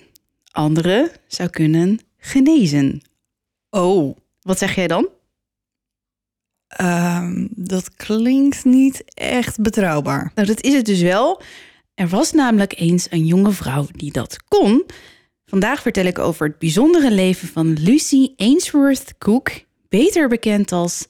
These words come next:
Speaker 1: Sleeping Lucy. Lucy wordt geboren op vier mei achttien negentien in een erg arm gezin bestaande uit maar liefst twaalf kinderen.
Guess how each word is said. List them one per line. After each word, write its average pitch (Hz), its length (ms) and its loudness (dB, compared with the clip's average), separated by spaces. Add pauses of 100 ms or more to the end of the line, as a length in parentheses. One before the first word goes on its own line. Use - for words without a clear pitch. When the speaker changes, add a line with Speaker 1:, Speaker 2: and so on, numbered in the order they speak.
(280)
Speaker 1:
Sleeping 214 760 0
Lucy. 190 500 0 (1300)
Lucy 285 480 2
wordt 240 200 0
geboren 196 440 0
op 180 120 -4
vier 294 480 0
mei 190 380 2
achttien 170 460 -4
negentien 180 640 0 (360)
in 240 100 0
een 254 140 2
erg 254 380 -2
arm 320 260 0
gezin 180 520 -2
bestaande 160 480 -2
uit - 160 -6
maar 147 120 -2
liefst - 400 -8
twaalf - 380 -4
kinderen. 190 460 -2